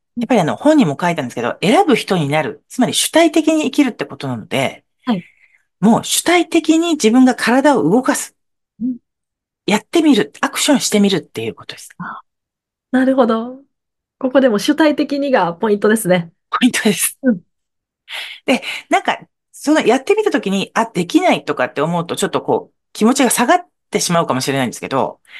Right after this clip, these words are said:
Speaker 1: もうできなくて当たり前なので、
Speaker 2: うんうんうん。
Speaker 1: もう普段使ってないものを使うわけですから、
Speaker 2: はい。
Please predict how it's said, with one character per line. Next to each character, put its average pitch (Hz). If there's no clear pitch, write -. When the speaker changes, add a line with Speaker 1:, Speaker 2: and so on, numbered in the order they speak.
Speaker 1:
も 190
う 170
で 226
き 403
な 453
く -
て -
当 -
た 240
り 240
前 233
な 233
の 131
で、 -
Speaker 2:
う 294
ん 220
う 208
ん 170
う 170
ん。 165
Speaker 1:
も 208
う -
普 -
段 254
使 -
っ 294
て 302
な 311
い 220
も 190
の 277
を 226
使 -
う 165
わ 160
け 139
で 123
す -
か 92
ら、 113
Speaker 2:
は 175
い。 151